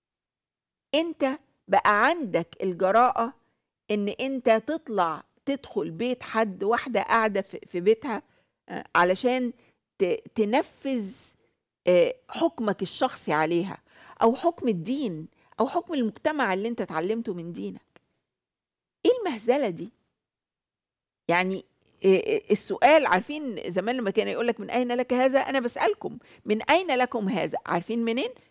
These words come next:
من الإسلام، اللي بيوصيك إنك تكون، آه، آه، آه، يعني، اللي يشوف م-، اللي، اللي يشوف منكم منكر يصلحه.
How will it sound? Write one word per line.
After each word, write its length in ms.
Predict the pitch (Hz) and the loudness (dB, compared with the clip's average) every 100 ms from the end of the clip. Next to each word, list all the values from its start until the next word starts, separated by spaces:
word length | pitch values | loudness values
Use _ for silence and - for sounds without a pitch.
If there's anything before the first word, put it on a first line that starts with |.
| _ | _
من 180 | 180 226 | -4 -2
الإسلام، 540 | 202 - - 151 131 - _ | -2 -4 -10 -10 -10 -12 _
اللي 120 | 190 180 | 0 0
بيوصيك 800 | 185 196 - 311 320 - - _ _ _ - | 0 -4 -4 2 2 2 -16 _ _ _ 0
إنك 300 | 190 175 - | 2 2 -2
تكون، 520 | - - 226 214 190 - _ _ _ 160 | -12 -2 0 0 -4 -14 _ _ _ 4
آه، 320 | 151 131 - | 6 4 4
آه، 360 | 160 143 101 92 - | 4 4 2 0 -2
آه، 140 | 101 - | -6 -4
يعني، 480 | 170 160 160 165 - | 0 0 0 -4 -4
اللي 140 | 180 175 | 0 0
يشوف 280 | 175 247 233 | 0 -4 -4
م-، 80 | 220 | -6
اللي، 380 | 190 190 185 170 - 180 165 156 - | -6 -4 -2 -4 -2 -4 -4 -8 -6
اللي 180 | 170 180 | -4 -4
يشوف 260 | 226 254 | -6 -6
منكم 420 | 254 254 233 196 233 | -4 0 -2 0 -2
منكر 340 | 254 233 214 - - - | 0 0 0 -2 -20 -6
يصلحه. 600 | 160 196 185 190 - | -4 0 4 4 2